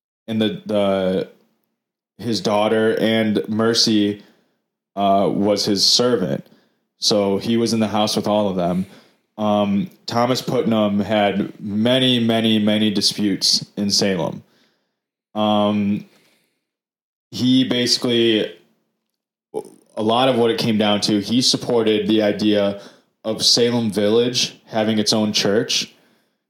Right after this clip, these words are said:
instead of having to walk five miles over to Salem town to attend church there. Um, so he wanted there to be a, a second church in Salem Village for the people in Salem Village, but the people,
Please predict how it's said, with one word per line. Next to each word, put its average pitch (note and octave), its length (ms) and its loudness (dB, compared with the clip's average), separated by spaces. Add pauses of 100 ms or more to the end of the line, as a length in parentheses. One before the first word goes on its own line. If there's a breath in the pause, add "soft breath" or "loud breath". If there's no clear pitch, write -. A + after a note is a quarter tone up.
(400)
instead A#2 320 0
of A2+ 120 0
having A2 220 0
to G#2+ 60 2
walk G#2+ 280 0
five G#2 340 0
miles G#2 320 0
over G#2 180 0
to G2+ 80 2
Salem G#2 380 0
town G#2 380 -2
to G2+ 100 0
attend G2 420 -2
church - 380 -4
there. G#2 480 -2 (680 soft breath)
Um, G#2 600 0 (460)
so A#2 300 2
he C3+ 220 0
wanted C#3+ 300 0
there A2+ 200 2
to A2+ 80 0
be G#2+ 240 2
a, A#2 240 0
a A2 80 0
second A2+ 400 0
church A2 440 -2 (180)
in A#2 140 -2
Salem G#2+ 340 0
Village A2 600 0
for - 160 -10
the G#2+ 80 0
people A2 240 -2
in G#2 60 0
Salem G2 300 -2
Village, A2 400 0
but G#2 240 -2
the G#2 60 -4
people, A2 560 -2